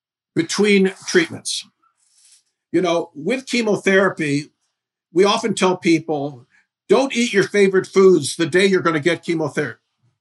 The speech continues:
'cause you can get an acquired taste aversion when you get nausea and vomiting from the chemotherapy." That's less of a problem today than it used to be, 'cause we have very good drugs like ondansetron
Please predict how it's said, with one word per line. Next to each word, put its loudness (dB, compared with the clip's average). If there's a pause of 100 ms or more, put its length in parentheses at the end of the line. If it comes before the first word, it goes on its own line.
(400)
'cause 0
you 0
can -4
get 0
an 0
acquired 2
taste 2
aversion 0 (720)
when 2
you -2
get 2
nausea 4
and -2
vomiting 0
from -4
the -2
chemotherapy." -4 (560)
That's -2
less 2
of -2
a -2
problem 0
today 2
than -2
it -6
used -4
to -2
be, 0 (720)
'cause 2
we 2
have 2
very 4
good -2
drugs 2
like 0
ondansetron 0